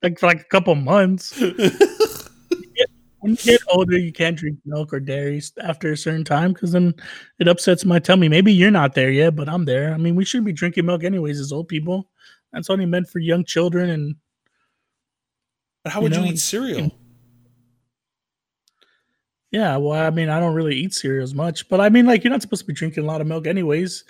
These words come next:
Speaker 1: I mean, a bowl of cereal is not gonna kill you, but, I mean, I don't drink milk every day.
Speaker 2: You know, it's
Speaker 1: Has all those hormones.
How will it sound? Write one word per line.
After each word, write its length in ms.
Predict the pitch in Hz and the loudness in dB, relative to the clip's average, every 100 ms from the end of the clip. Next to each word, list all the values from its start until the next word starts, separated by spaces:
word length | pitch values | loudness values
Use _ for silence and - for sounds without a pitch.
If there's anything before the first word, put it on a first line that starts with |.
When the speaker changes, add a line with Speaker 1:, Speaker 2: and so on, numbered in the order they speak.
| - - - | -20 -6 2
Speaker 1:
I 60 | |
mean, 140 | 202 196 | 6 6
a 40 | |
bowl 200 | 156 196 | 6 6
of 60 | - | 6
cereal 200 | 185 165 | 6 6
is 60 | |
not 100 | 147 | 4
gonna 140 | 147 123 | 0 -2
kill 240 | - 165 | 2 2
you, 260 | 123 147 151 _ _ _ _ | 2 0 -2 _ _ _ _
but, 280 | 147 147 135 _ _ _ _ _ _ _ - | -2 0 -2 _ _ _ _ _ _ _ -4
I 60 | |
mean, 180 | 143 135 | 0 0
I 80 | 165 | 2
don't 100 | 180 | 2
drink 220 | 156 147 | 0 -2
milk 240 | 135 180 | -2 0
every 180 | 156 139 | 0 -2
day. 320 | 127 156 165 _ _ _ _ _ _ _ _ _ _ _ _ _ _ _ _ _ | 0 -2 -4 _ _ _ _ _ _ _ _ _ _ _ _ _ _ _ _ _
Speaker 2:
You 100 | 156 | -4
know, 100 | 196 | -2
it's 380 | 185 - - - | -4 -6 -12 -8
Speaker 1:
Has 160 | 175 175 | -4 2
all 120 | 185 | 4
those 160 | 180 160 _ | 4 2 _
hormones. 580 | - - 151 143 - | -20 -14 -10 -10 -14